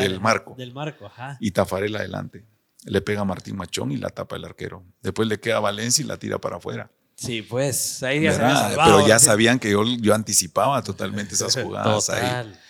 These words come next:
Speaker 1: total.
Speaker 2: Pero fue una emoción muy grande ese, ese partido. Después, eh, jugamos contra Jamaica, que es el, ya el profesor Brindisi después de juego, después de esa
Speaker 1: Ajá.
Speaker 2: Copa de Oro, ya sabía que se iba a ir.
Speaker 1: Sí, pues.
Speaker 2: Ya no iba a seguir en selección.
Speaker 1: Ah, ya.
Speaker 2: De un contrato de cinco años que vimos de procesos,
Speaker 1: Ajá.
Speaker 2: le dieron uno.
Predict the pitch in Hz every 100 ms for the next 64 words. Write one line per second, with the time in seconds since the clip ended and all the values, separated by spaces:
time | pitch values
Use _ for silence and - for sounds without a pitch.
0 | - 120 110 - 113 104 95 107 107 113
1 | 104 95 92 - 104 101 98 104 101 104
2 | - - 104 113 104 - 143 131 95 -
3 | 107 101 107 101 - 95 - - 98 101
4 | 101 107 - - - 52 62 - - 98
5 | - - - - _ _ _ _ _ _
6 | 120 120 117 110 104 104 110 - 95 90
7 | 120 117 104 117 123 104 - 117 110 107
8 | 110 113 65 57 - 98 - 110 120 117
9 | 113 123 110 98 110 107 101 - 110 110
10 | 131 _ _ _ _ _ - 135 123 147
11 | 110 104 104 104 92 95 101 98 - 98
12 | - - 123 _ _ _ _ - 110 107
13 | 98 87 - 104 110 113 113 113 117 110
14 | - 120 - 120 135 - 101 113 113 104
15 | 104 - 151 233 123 104 101 107 101 104
16 | 104 147 165